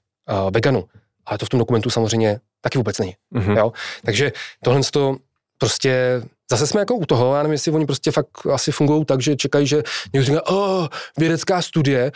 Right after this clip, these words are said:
Speaker 1: a jasně, devadesát devět celých devět procent lidí se nevstane, že by ten Netflix pauzlo a sedli si k počítači a šli by si dohledat full text té vědecké studie.
Speaker 2: Hmm, hmm.
Speaker 1: Takže prostě
Speaker 2: Asi na to spolehají, no, je to tak.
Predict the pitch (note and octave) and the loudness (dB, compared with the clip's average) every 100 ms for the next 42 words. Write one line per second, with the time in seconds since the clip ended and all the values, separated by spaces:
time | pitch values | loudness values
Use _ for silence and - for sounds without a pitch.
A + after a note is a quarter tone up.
0 | - - C3+ B2 - C#3 C#3+ C3+ C#3 D#3 | -10 -2 0 2 2 0 2 0 0 0
1 | C#3 C#3 C#3 C#3 C3+ C#3+ C3 D3+ B2+ B2 | 0 0 0 0 0 2 0 0 0 2
2 | C#3+ - C#3+ C3+ - F3+ D#3 A#2 - B2 | 0 2 0 0 0 0 0 0 0 0
3 | B2 - C3+ - B2 A2 G2+ - - - | 0 0 -2 0 2 2 2 0 -6 -20
4 | _ _ _ _ - B2 C#3+ C3 C#3+ C3 | _ _ _ _ -2 0 0 0 -2 -2
5 | - B2 G#2+ G#2+ G#2+ C#3+ _ - B2 A2 | 0 0 0 0 -2 -6 _ -4 -2 -2
6 | - A#2 A#2 A2+ - - A#2+ A2 - - | -2 0 2 0 -2 -4 -2 -2 -2 -6
7 | - _ _ B2+ A2+ G#2+ - G#2+ - G#2+ | -10 _ _ -4 0 0 -2 -6 -8 -10
8 | F2+ - G#2+ F#2 - G2 E2+ F#2+ G#2 - | -12 -8 -6 -6 -6 -4 -4 -4 -4 -2
9 | A2+ - A2 - D#2+ - A2 A2 G2+ D#2+ | -2 -2 -4 0 2 2 0 0 0 -2
10 | D#2+ G2+ - F#2+ G#2 | -2 -4 -2 0 0